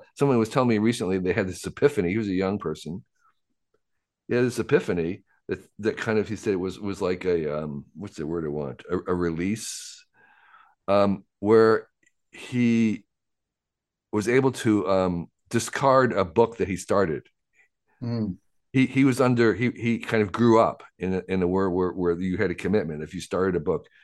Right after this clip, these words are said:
Speaker 1: you were obliged to finish it. And it was just like, it was killing him. <laughs> But he had this,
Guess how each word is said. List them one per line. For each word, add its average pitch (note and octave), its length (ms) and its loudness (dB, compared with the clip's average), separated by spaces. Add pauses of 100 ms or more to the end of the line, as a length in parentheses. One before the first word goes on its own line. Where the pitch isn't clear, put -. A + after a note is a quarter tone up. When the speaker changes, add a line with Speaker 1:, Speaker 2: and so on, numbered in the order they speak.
Speaker 1:
you F2+ 140 -4
were E2+ 180 -2
obliged D#2+ 880 -2 (260)
to - 80 -10
finish D#2 440 -4
it. - 160 -12 (1600)
And F2+ 160 0
it E2+ 60 0
was D#2+ 180 -4
just F2+ 220 -6
like, C#2 260 -4 (720)
it D#2+ 60 -12
was D2 140 -12
killing D2+ 360 -4
him. G1+ 180 -20
<laughs> - 1040 -20
But G3+ 220 4 (200)
he D#3 220 10
had C3+ 100 2
this, B2 220 0